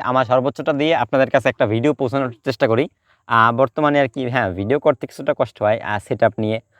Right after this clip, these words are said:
প্রত্যেকবার আমার রেডি করা লাগে। এডিটিংয়ে শুধুমাত্র আমার মোবাইল ফোন আছে, ক্যামেরাতে আমার আছে শুধুমাত্র মোবাইল ফোন, আর এটা থেকেই আমি সাউন্ড রেকর্ড করি। মানে A to Z কাজটাই আমার এস টোয়েন্টি থ্রি থেকে হয়, ওইটার যেহেতু টাচ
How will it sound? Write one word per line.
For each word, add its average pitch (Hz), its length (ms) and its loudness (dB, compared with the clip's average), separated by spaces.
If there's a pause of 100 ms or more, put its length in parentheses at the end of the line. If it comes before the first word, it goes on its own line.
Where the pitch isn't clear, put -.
(140)
প্রত্যেকবার 113 480 0
আমার 110 180 2
রেডি 131 220 4
করা 117 200 6
লাগে। 107 180 2 (180)
এডিটিংয়ে 123 400 -2
শুধুমাত্র 117 360 -4
আমার 113 140 2 (120)
মোবাইল 120 260 4
ফোন 135 160 -4
আছে, 123 140 -8 (500)
ক্যামেরাতে 139 480 4
আমার 127 180 2
আছে 120 160 -2
শুধুমাত্র 127 280 -2 (100)
মোবাইল 135 260 4
ফোন, 160 120 -2 (400)
আর - 120 -6
এটা 170 160 4
থেকেই 202 220 4
আমি 160 120 0
সাউন্ড 127 200 -2
রেকর্ড 107 220 -4
করি। 104 120 -8 (120)
মানে 135 140 0 (180)
A - 100 -2
to 175 140 0
Z - 20 -2 (200)
কাজটাই 165 420 2
আমার 156 140 4 (100)
এস 123 160 -4
টোয়েন্টি 165 240 -2
থ্রি 151 200 -4
থেকে 110 180 2
হয়, 127 140 2
ওইটার 127 220 0
যেহেতু 127 200 0 (140)
টাচ 113 140 2